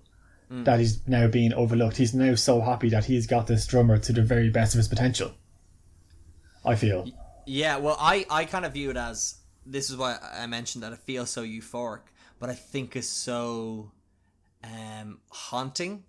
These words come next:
Speaker 1: I think, in the way, I, I have a better word for it, I can't think of it, but it's just like evil won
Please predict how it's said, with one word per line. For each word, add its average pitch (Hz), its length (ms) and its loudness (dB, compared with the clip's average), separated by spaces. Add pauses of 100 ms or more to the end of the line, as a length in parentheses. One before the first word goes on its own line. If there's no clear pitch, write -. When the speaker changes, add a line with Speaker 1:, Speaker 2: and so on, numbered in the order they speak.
(160)
Speaker 1:
I 139 80 -6
think, 170 200 -10
in 165 60 -12
the 160 80 -8
way, 160 140 -4
I, 117 180 -6 (100)
I 113 60 -4
have 113 100 -8
a - 20 -14
better 110 160 -6
word 104 220 -12
for 98 100 -14
it, 92 60 -12
I 104 60 -12
can't 107 200 -14
think 110 160 -18
of 104 60 -18
it, 110 100 -18
but 117 80 -12
it's 120 140 -10
just - 160 -6
like 120 260 -6 (1040)
evil 175 380 -2
won 127 320 -2